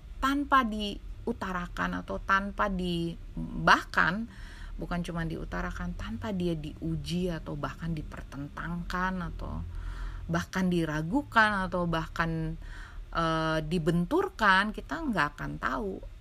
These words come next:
eh, kata-kata itu, eh, eh, kepentingan atau maknanya apa. Jadi, em, itulah discourse dan kita harus, eh, melihat tindak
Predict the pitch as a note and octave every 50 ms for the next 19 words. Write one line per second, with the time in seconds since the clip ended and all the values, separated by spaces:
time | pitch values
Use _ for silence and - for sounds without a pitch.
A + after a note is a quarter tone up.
0 | - - - - - - - - - - - - - - - - - - - -
1 | - - - - G3+ G3 - F3+ F3 - - G3+ - G3+ G#3+ E3 E3+ F3+ - -
2 | A#3 A#3 A#3+ A#3+ A#3 A3+ - - - - - - - - - - - - - -
3 | - - - - - - - - - - F3+ F3+ F3 E3+ E3+ E3 E3 E3 E3 E3
4 | E3 E3 D#3+ - - - - - - E3 D#3+ E3 D#3+ - - F3 - E3+ E3+ E3
5 | - E3 F#3 G3+ G3 F#3 F3+ F#3 F3 E3+ E3 D3+ - - E3 D3+ D3+ D#3+ F#3+ G3
6 | - D#3+ D#3+ - - - E3+ F3 E3+ G3+ A3 B3 C#4+ D4+ - - - - - -
7 | - - - - - - - - - - - - - - - - - A3 A3 A3+
8 | A#3 A#3 - D#4 - A4 G#4 F#4 E4 A#3 A3+ A#3 - - - - G#3+ G#3+ G#3+ A3
9 | - - - - - G3 F#3+ F#3+ G3 G3 F#3+ - G3+ - - C4 D4+ F4+ G4 -
10 | - - - - - - - - - - - - - - - - - - - -
11 | - - - - - - - - - - - F#3+ F#3 F#3 F3+ F#3 F#3 F3+ - -
12 | - - - - - - - - E3+ F3 F3 E3+ E3+ E3 E3+ E3+ F3 F#3 G#3+ C4+
13 | D4 C#4+ C4 A3+ G#3 - - - - - - - F#3 F3+ F3+ F3 E3+